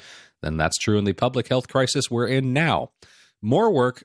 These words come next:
less destitution, more family stability, less trains, less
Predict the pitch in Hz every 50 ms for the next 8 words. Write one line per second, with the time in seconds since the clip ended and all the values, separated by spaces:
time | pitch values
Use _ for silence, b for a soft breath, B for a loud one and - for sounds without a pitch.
0 | _ _ 98 104 131 180 - - - 147 131 - - 139 - - 110 95 - -
1 | 92 82 82 85 117 156 165 - - 135 127 127 127 120 - - - 98 98 92
2 | 90 90 82 90 87 85 82 82 82 87 120 165 - - - - - 127 120 120
3 | 120 - - - - _ - 110 117 143 -